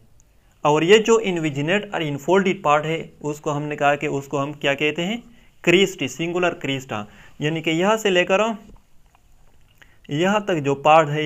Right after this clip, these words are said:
यहाँ से लेकर यहाँ तक, ये जो इनवेजिनेट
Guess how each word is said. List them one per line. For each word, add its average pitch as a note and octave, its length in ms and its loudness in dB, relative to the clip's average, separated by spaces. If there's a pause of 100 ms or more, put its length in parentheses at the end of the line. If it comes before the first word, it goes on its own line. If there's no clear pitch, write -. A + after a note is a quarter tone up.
(100)
यहाँ E3 200 -2
से E3+ 100 -4
लेकर D#3 300 0
यहाँ C#3+ 260 0 (300)
तक, B2+ 180 -6
ये C#3 180 -4
जो E3+ 260 -4 (380)
इनवेजिनेट C#3+ 600 -2